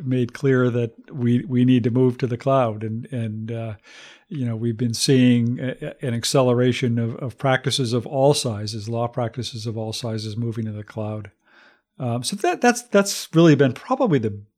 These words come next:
biggest one. I mean, I, there's so many other, uh, little things, not little, but, but, uh,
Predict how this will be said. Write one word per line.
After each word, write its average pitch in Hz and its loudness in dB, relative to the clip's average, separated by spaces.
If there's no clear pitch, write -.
biggest 123 2
one. 101 -10
I 113 -8
mean, 131 0
I, 143 0
there's - -4
so 180 4
many 160 4
other, 127 4
uh, - -10
little 165 8
things, 127 4
not 147 0
little, 131 4
but, 127 0
but, 123 -4
uh, 113 -2